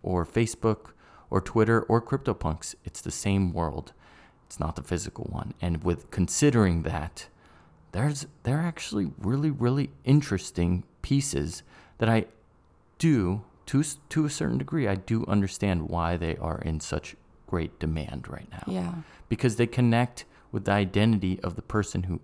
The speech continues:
Speaker 1: owns them. And like you said, we're all kinda looking for our little tribe.
Speaker 2: Yeah.
Speaker 1: And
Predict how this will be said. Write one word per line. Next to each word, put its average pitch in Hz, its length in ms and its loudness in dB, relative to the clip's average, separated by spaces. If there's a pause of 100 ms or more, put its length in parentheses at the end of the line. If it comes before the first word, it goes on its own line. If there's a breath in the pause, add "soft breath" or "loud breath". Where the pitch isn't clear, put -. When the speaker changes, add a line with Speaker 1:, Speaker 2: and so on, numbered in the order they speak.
Speaker 1:
owns 101 360 4
them. 87 300 -4 (540 soft breath)
And 95 380 4 (120)
like 95 180 -4
you 110 60 -8
said, 147 280 -4
we're - 120 -8
all 113 100 -8
kinda 131 260 -4
looking 113 440 0
for 101 460 0 (380 soft breath)
our 101 120 0
little 107 260 2
tribe. 107 640 -4
Speaker 2:
Yeah. 175 200 0
Speaker 1:
And - 260 2